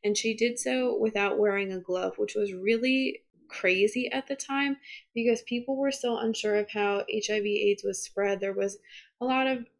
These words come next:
ideas that it was spread through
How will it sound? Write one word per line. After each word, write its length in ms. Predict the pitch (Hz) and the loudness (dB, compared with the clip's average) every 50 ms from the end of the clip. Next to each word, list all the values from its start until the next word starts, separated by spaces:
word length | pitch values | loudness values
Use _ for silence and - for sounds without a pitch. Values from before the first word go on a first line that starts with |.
| _ _ - - | _ _ -4 0
ideas 840 | 233 226 233 202 208 220 226 226 226 226 226 226 226 220 - - - | 2 2 2 2 0 0 2 2 2 2 2 0 0 -2 -6 -10 -4
that 300 | 208 214 208 202 202 - - | -2 0 2 2 0 0 0
it 100 | - 208 | 0 0
was 160 | 208 202 202 | 0 0 -2
spread 500 | - - - - 202 208 202 208 208 202 - - - - - | -2 -8 -4 -2 0 0 2 0 0 -2 -4 -8 -14 -16 -10
through 520 | - 208 196 196 196 202 202 202 202 208 | -6 -2 0 2 2 2 2 2 2 0